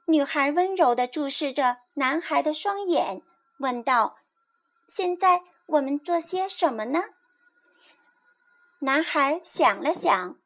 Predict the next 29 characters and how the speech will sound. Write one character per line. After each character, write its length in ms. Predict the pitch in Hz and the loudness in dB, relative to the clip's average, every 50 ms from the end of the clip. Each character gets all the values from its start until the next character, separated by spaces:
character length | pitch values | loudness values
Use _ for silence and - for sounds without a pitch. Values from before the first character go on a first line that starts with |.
| _ - | _ -14
说 280 | - - - 302 277 | -8 -2 0 2 2
道 360 | 277 285 294 277 254 - - _ _ _ _ _ _ _ _ _ _ _ _ _ _ _ - | 4 4 4 4 4 2 -2 _ _ _ _ _ _ _ _ _ _ _ _ _ _ _ 0
：“让 240 | 269 320 285 262 254 | 4 6 6 8 8
我 80 | 247 | 6
们 180 | 233 226 226 262 | 4 4 0 -2
一 160 | 294 302 277 | -2 -2 -2
起 220 | - - - 269 | -2 -4 -6 -6
去 200 | 226 - - 302 262 | -6 -4 -4 -2 2
找 320 | - 285 208 190 - - _ - | 4 4 4 4 2 -6 _ -6
七 180 | - - - | -4 -2 -2
色 220 | 202 - - 349 254 | 0 2 2 2 2
花 260 | - - 269 226 214 | 2 2 4 4 4
吧。” 240 | - 214 196 - _ _ _ _ _ _ _ _ _ _ _ _ _ _ _ _ _ - | 2 0 -4 -4 _ _ _ _ _ _ _ _ _ _ _ _ _ _ _ _ _ -2
女 140 | 294 285 | 0 0
孩 320 | 247 247 - 269 240 233 254 | 0 0 0 2 2 2 2
点 240 | 277 - 285 294 330 | 0 0 0 0 2
点 280 | 339 359 294 220 208 | 2 2 2 2 0
头， 400 | - - - 220 202 208 240 285 _ _ _ _ _ _ _ | -2 2 4 6 6 4 2 0 _ _ _ _ _ _ _
于 180 | - 233 233 247 | -8 -6 -4 -2
是 380 | - - - 311 262 226 - _ _ _ _ _ | -2 -2 -2 -2 -2 -4 -4 _ _ _ _ _
他 140 | - - 381 | -10 -6 -4
们 140 | 381 370 370 | -2 0 4
两 260 | 359 320 262 226 214 | 4 4 4 4 0
人 360 | 214 226 220 214 233 262 285 _ _ | 0 -2 -2 -2 -2 -10 -12 _ _
就 160 | - 359 339 320 | -4 -4 -4 -2
手 320 | - - 339 277 285 320 | 0 0 2 4 4 4
挽 280 | 349 359 320 269 202 196 | 6 4 4 4 4 -2
着 140 | 214 277 | -4 -4
手 440 | 302 - - 269 208 180 202 208 - | -2 2 2 4 4 4 2 0 -2